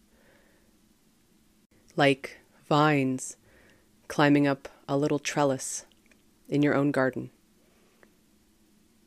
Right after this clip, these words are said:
Let that be your structure that you can flow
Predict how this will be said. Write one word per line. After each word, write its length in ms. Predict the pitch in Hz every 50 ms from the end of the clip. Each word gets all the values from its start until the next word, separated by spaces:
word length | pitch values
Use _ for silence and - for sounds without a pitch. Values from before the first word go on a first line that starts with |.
| _ _ _
Let 280 | - 156 160 160 - -
that 280 | 151 147 - - _
be 440 | - 170 175 175 160 147 143 143 - -
your 160 | - 143 139
structure 760 | 139 - - - 160 156 156 - - - - 120 120 131 - _ _ _ _ _ - - _ _ _ _ _ _ _ _ _ _ _ _ _ _ _ _ _ _ _ _ _ _ _ _ _ _ _ _ _ _ -
that 160 | - - 143
you 160 | 143 160 156
can 240 | - - 147 139 135
flow 1040 | - - - - - - - - - 160 165 170 180 175 160 147 135 127 131 135